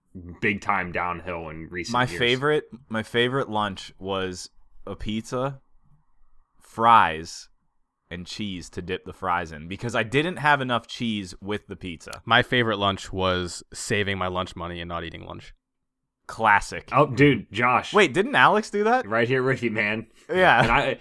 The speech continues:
Speaker 1: and back in those days, that made me a rich man back then.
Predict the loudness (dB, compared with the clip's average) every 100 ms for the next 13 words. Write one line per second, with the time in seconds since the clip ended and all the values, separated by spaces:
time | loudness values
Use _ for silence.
0 | -6 -4 0 2 0 0 -2 0 -2 0
1 | 0 -2 -4 -4 -4 -2 -2 -2 -2 -4
2 | -4 -6 -6 -6 -6 -6 -6 -8 -10 -8
3 | -8 -12 -20 -20 -20 -20 _ _ -6 -6
4 | -6 -10 -14